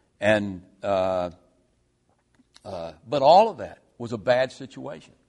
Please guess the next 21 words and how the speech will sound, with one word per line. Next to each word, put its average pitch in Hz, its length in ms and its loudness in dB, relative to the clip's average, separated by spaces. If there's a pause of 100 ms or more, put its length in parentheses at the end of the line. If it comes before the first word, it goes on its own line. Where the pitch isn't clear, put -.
(280)
It 139 100 2
was 135 160 -2
a 113 60 -8
bad 135 380 0
situation 120 800 -14
that, 90 160 -14 (400)
that, 95 480 -14
uh, 87 340 -8 (800)
that 90 280 -14
Peter 101 260 -10
was 85 200 -16
put 104 260 -12
in, 87 120 -12
several 113 440 -4
bad 92 320 -6
situations 92 460 -14
that 120 120 -10
he 127 80 -8
put 160 220 -10
himself 127 520 -14
in. 90 140 -18